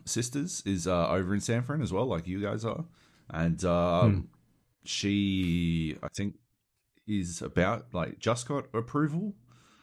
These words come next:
Speaker 1: from her, the multinational company that she works for, to just move back to Australia. Like, just move back. 'Cause they're, like, the company she works for, they're all going, uh,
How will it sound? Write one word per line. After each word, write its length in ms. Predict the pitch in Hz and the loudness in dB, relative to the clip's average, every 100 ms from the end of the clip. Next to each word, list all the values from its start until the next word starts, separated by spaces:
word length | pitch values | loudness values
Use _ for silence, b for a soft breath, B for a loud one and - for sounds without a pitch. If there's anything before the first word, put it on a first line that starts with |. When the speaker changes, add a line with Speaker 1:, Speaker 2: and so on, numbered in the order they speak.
| b b b b b | b b b b b
Speaker 1:
from 240 | _ 95 87 | _ -2 2
her, 300 | 90 90 - | 4 4 2
the 260 | 78 80 | 0 -2
multinational 760 | 76 90 85 - 80 85 - 82 | 0 0 0 -2 -2 -2 -2 -4
company 320 | 92 82 87 | -2 -4 -2
that 120 | 87 85 | -4 -4
she 120 | 85 | -4
works 200 | 85 82 | -2 -4
for, 220 | 101 101 | -8 -10
to 400 | - 82 78 80 | -6 -4 -2 -2
just 260 | 64 76 - | -4 -8 -4
move 340 | 82 71 - | -2 -2 -8
back 300 | - 82 - - _ _ _ _ | -10 -10 -14 -20 _ _ _ _
to 120 | - | -12
Australia. 480 | 85 - 80 76 76 71 _ _ _ _ _ _ _ _ _ _ _ _ _ - | -12 -8 -8 -8 -10 -14 _ _ _ _ _ _ _ _ _ _ _ _ _ -10
Like, 260 | 80 73 - _ _ | -6 -6 -8 _ _
just 320 | 82 - - _ _ _ - | -12 -12 -16 _ _ _ -6
move 240 | 82 78 | -4 -4
back. 280 | 80 82 - | -6 -8 -8
'Cause 180 | 95 82 | -6 -2
they're, 220 | 87 87 - b b b b b _ _ _ _ _ - | -2 -4 -6 b b b b b _ _ _ _ _ 2
like, 300 | 90 82 57 - | 2 0 -8 -6
the 80 | 98 | -2
company 300 | 90 82 80 | -2 -2 -4
she 120 | - | -4
works 200 | 82 85 | -4 -4
for, 200 | - 82 | -2 0
they're 220 | 82 87 | 2 2
all 80 | 90 | 0
going, 480 | 85 85 82 80 82 | 0 0 0 0 0
uh, 340 | 85 78 82 | 0 -2 -4